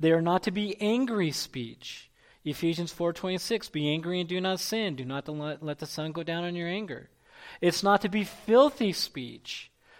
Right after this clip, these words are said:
We're not to have filthy mouths, right? Ephesians four twenty-nine, "Let no corrupting talk come out of your mouth." This is the filthy talk. This is the swearing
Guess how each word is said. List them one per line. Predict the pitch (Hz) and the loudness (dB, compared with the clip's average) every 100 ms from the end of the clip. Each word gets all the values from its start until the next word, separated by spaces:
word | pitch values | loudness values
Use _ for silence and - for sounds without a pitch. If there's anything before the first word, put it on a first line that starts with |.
| - | -10
We're | 160 | 0
not | 175 196 | 2 6
to | |
have | 208 208 | 6 6
filthy | - 233 269 - 220 | 2 2 2 2 0
mouths, | 175 143 127 - - - - _ - - _ | 0 0 -4 -8 -14 -16 -16 _ -20 -20 _
right? | 151 190 170 - - - - | -2 -2 -2 -12 -20 -20 -8
Ephesians | 160 143 180 180 180 | -8 -2 0 0 -2
four | - 190 | 2 0
twenty-nine, | 185 214 202 202 214 139 - - - | 2 -2 0 2 0 -4 -10 -14 6
"Let | 180 180 | 6 8
no | 175 185 208 | 6 6 4
corrupting | - 196 196 208 208 | 2 2 2 0 -6
talk | - 190 208 - | 2 4 4 2
come | 202 208 | -2 -2
out | 196 196 | 0 2
of | 202 | 2
your | 196 208 | 0 0
mouth." | 202 254 185 - - - _ _ _ _ _ _ _ _ _ _ _ _ _ _ _ | 0 -2 -6 -12 -20 -20 _ _ _ _ _ _ _ _ _ _ _ _ _ _ _
This | 160 175 | 0 2
is | 202 - | 2 2
the | 214 | 0
filthy | - 226 254 214 | 2 2 2 -2
talk. | 185 151 139 | -2 0 0
This | - 151 | 0 -2
is | 180 170 | -2 -2
the | 202 | 0
swearing | - - 185 202 233 220 147 117 | 2 0 0 0 2 0 -2 -6